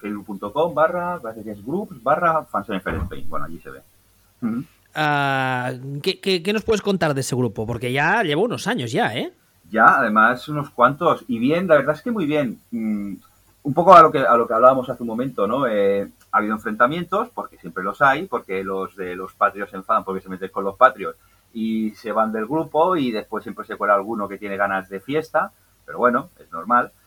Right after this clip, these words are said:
Speaker 1: Eh, pero la verdad es que bastante bien, sigue aguantando, la gente sigue participando y la verdad es que muy contento, muy contento. Además lo, lo administramos junto con Víctor,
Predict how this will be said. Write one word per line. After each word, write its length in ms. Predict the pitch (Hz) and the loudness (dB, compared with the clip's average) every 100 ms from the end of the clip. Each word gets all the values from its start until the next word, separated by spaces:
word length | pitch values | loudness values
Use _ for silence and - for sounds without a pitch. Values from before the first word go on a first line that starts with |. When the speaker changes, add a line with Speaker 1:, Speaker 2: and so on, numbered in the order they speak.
| _ _ - | _ _ -8
Speaker 1:
Eh, 400 | 135 131 131 117 | -4 0 -2 -2
pero 180 | 135 131 | 0 8
la 80 | 127 | 8
verdad 200 | 127 156 | 8 2
es 80 | - | 4
que 60 | |
bastante 340 | 196 175 147 127 | 2 2 -2 -2
bien, 180 | 196 190 | -4 -4
sigue 220 | 123 120 | 0 4
aguantando, 640 | 120 123 - 147 165 208 190 | 4 4 4 2 2 -2 -2
la 120 | - | -4
gente 280 | 107 107 117 | -6 -12 -12
sigue 240 | 117 113 | -8 -4
participando 680 | 113 - - 113 123 147 190 | -4 -4 -8 0 0 0 -6
y 140 | 131 | -2
la 80 | 110 | 0
verdad 100 | 110 | 0
es 40 | 180 | 0
que 60 | |
muy 80 | 180 | -6
contento, 440 | - 139 143 151 _ _ | -6 -8 -12 -14 _ _
muy 80 | 104 | -12
contento. 400 | 110 107 120 117 | -10 -8 -6 -2
Además 260 | 95 107 107 | 4 4 4
lo, 280 | 104 101 - - | 2 0 -4 -10
lo 140 | 101 98 | 0 0
administramos 460 | 98 98 104 107 | 0 -6 -4 -4
junto 200 | 104 98 | -4 -4
con 140 | 95 92 | -2 -2
Víctor, 380 | 95 98 139 | -4 -4 -6